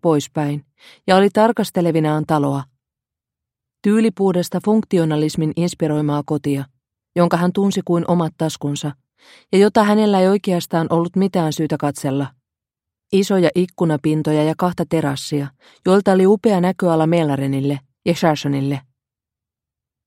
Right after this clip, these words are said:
Sitten katse osui puutarhapolun kahteentoista raskaaseen kivilaattaan, joiden yli hän ja Maalin olivat juosseet niin monia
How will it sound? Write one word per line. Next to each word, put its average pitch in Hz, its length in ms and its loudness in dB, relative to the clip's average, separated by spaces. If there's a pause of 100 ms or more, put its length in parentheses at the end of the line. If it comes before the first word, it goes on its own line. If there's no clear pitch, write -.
(180)
Sitten 190 480 0
katse 196 340 0
osui 170 360 0
puutarhapolun 165 840 0
kahteentoista 156 720 -2
raskaaseen 156 680 -2
kivilaattaan, 143 800 -4 (720)
joiden 208 380 4
yli 208 200 4
hän 196 260 0
ja 190 140 2
Maalin 151 500 0 (320)
olivat 190 340 2
juosseet 202 480 0
niin 220 200 2
monia 180 340 2